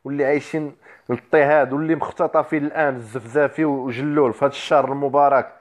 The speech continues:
باش يدوزوا جلول، والزفزافي يدوز جلول مع ولادو، والزفزافي يدوزوا مع والديه، شادينه معتقلينه. باي وجه حق معتقلين هذوك الناس؟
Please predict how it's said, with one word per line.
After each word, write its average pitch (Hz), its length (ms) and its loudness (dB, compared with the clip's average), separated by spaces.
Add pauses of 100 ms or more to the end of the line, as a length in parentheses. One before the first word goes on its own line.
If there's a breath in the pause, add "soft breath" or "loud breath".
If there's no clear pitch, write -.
(300 soft breath)
باش 156 160 -2
يدوزوا 151 560 2
جلول، 160 480 4
والزفزافي 143 640 2
يدوز 147 400 0
جلول 156 300 0
مع 135 120 0
ولادو، 147 420 2
والزفزافي 135 500 -2
يدوزوا 147 360 -4
مع 131 120 2
والديه، 151 560 2 (340 loud breath)
شادينه 156 520 2
معتقلينه. 139 680 0 (120)
باي 320 260 4
وجه 269 400 4
حق 208 320 -2
معتقلين 160 680 -6
هذوك 131 260 -6
الناس؟ 104 300 -12